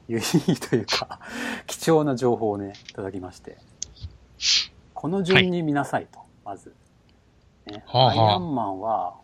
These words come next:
Speaker 1: ワン、ツーの次にアベンジャーズを見て、スリーを見た方が話が繋がっていると。
Speaker 2: はあはあはあ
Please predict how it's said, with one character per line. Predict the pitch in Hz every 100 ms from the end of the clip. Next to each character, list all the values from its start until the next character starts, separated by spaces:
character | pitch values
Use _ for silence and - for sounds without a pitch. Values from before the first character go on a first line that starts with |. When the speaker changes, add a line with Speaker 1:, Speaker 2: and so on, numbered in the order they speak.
| -
Speaker 1:
ワ | 123 190
ン、 | 190 120 _ _
ツ | - - 190 120 101 _ _ _ _ _ -
ー |
の | 113 -
次 | - 131 196
に | 113 101
ア | - 104
ベ | 151
ン | 202 120
ジ | 110
ャ | 92
ー |
ズ | 90
を | 92
見 | 98
て、 | - 92 87 -
ス | - - 120
リ | 190 117
ー | - - _ _ _
を | 123
見 | 113
た | 117 107
方 | 117
が | 101 117 -
話 | - 104 104 131
が | 101
繋 | - 104
が | 117
っ |
て | - 120
い |
る | 110
と。 | - - _ _ _ _ _ _ _ _ _ _ _
Speaker 2:
は | 120
あ | 110 98
は |
あ |
は | 98 98
あ | 87 95